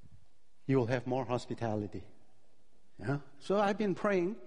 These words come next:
I've been praying and working, "How am I gonna do this?" And so this week, I prayed, I called, uh, Greg Robbins. I called him into my office, and I prayed,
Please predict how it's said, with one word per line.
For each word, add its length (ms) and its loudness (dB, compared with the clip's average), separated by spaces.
I've 160 2
been 160 2
praying 400 2
and 220 -2
working, 400 -2
"How 160 0
am 140 2
I 80 0
gonna 260 -2
do 180 -2
this?" 300 6
And 480 4
so 280 6
this 240 6
week, 360 6
I 480 4
prayed, 440 4
I 120 4
called, 520 6
uh, 260 4
Greg 280 4
Robbins. 500 4
I 100 6
called 280 6
him 100 4
into 180 4
my 200 4
office, 540 2
and 140 4
I 120 2
prayed, 340 4